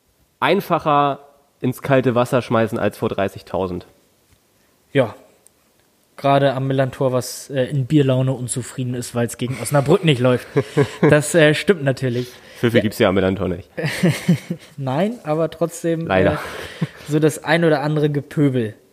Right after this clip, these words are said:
Speaker 2: aus der Meckerecke.
Speaker 1: Flippo, wir haben heute uns so ein bisschen in Rage geredet. Gibt's noch was, was du unseren Zuhörern und Zuhörerinnen erzählen willst? Ähm,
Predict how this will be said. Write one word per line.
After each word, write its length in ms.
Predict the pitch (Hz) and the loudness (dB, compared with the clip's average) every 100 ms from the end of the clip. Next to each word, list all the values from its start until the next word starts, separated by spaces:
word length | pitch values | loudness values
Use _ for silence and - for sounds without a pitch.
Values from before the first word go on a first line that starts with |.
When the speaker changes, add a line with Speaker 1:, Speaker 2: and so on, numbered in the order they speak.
| - | -12
Speaker 2:
aus 200 | 135 - | -10 -6
der 120 | 120 | -4
Meckerecke. 640 | 127 131 120 101 107 107 - - _ _ - - | -2 0 0 -4 -6 -8 -10 -20 _ _ -18 2
Speaker 1:
Flippo, 380 | 196 196 123 101 - - _ _ _ _ _ - | 2 4 2 2 -8 -20 _ _ _ _ _ -2
wir 140 | 135 | 2
haben 120 | 151 156 | 4 4
heute 280 | 175 185 | 4 4
uns 160 | 156 160 | 2 2
so 60 | 160 | 0
ein 100 | 143 | 0
bisschen 280 | 156 175 | -2 -2
in 120 | 156 139 | -2 -2
Rage 400 | 139 147 160 156 | 0 0 0 -4
geredet. 580 | 156 151 156 156 156 - _ _ _ _ _ _ _ _ _ _ _ | -2 0 2 0 0 -20 _ _ _ _ _ _ _ _ _ _ _
Gibt's 260 | - 165 - | -6 -4 -2
noch 160 | 143 | 0
was, 340 | 139 143 - - | 0 0 -4 -2
was 200 | 135 - | -2 2
du 320 | 139 139 135 - - _ _ _ _ _ _ _ _ _ _ _ - | 2 4 2 -2 -20 _ _ _ _ _ _ _ _ _ _ _ -4
unseren 400 | 135 131 123 117 | -2 0 0 -2
Zuhörern 800 | - 151 139 127 120 120 120 - _ _ _ - | -2 0 2 2 2 2 -2 -6 _ _ _ -6
und 160 | 113 | -6
Zuhörerinnen 800 | - 123 113 104 95 110 104 104 | -2 0 2 2 2 2 2 0
erzählen 560 | 98 98 - 117 127 110 | -2 -6 -2 0 0 0
willst? 420 | 113 113 - - | 0 0 -4 -8
Ähm, 240 | 90 101 | -4 -4